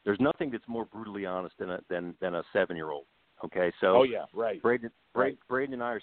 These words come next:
Speaker 1: sitting on the couch today watching the Ravens, uh, Steelers game, and he says to me, he says, "Are you upset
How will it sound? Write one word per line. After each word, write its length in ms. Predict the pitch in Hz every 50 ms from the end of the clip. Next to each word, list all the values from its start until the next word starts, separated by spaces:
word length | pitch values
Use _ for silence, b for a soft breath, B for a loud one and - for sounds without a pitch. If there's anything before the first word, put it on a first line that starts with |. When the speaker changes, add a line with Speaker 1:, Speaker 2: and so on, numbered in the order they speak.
| _
Speaker 1:
sitting 180 | - 123 117 113
on 100 | 113 104
the 60 | 95
couch 320 | - - 101 104 104 107 - -
today 160 | 90 87 90
watching 400 | 85 90 90 95 92 - - 90
the 80 | 87 85
Ravens, 420 | 92 90 92 90 85 85 85 - _ _ _ _ -
uh, 160 | 90 87 80 - - -
Steelers 240 | 120 120 120 101 85 - -
game, 260 | - 82 82 80 71 - _ _ _ _ _ _ _ _ _ _ _ _ _ - - -
and 100 | 107 104
he 80 | 92 -
says 160 | - 131 143 - _
to 80 | - 95
me, 140 | 98 95 87
he 100 | 95 107 - -
says, 220 | - 98 95 92 87 - b b b b b b b b b b b b
"Are 80 | 123 110
you 200 | 113 131 139 127
upset 400 | 113 - - - - 139 139 131